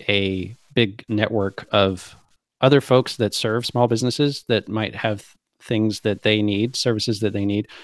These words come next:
Like, <laughs> for example, I've spent the last couple of days interviewing, um,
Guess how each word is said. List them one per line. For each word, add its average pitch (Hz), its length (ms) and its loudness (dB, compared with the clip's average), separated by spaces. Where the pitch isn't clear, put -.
Like, 110 420 0
<laughs> - 0 -
for - 140 0
example, 120 500 2
I've 113 200 2
spent - 320 0
the 107 200 6
last 107 200 4
couple 110 220 2
of 98 60 2
days 98 400 2
interviewing, 110 880 4
um, 92 500 -2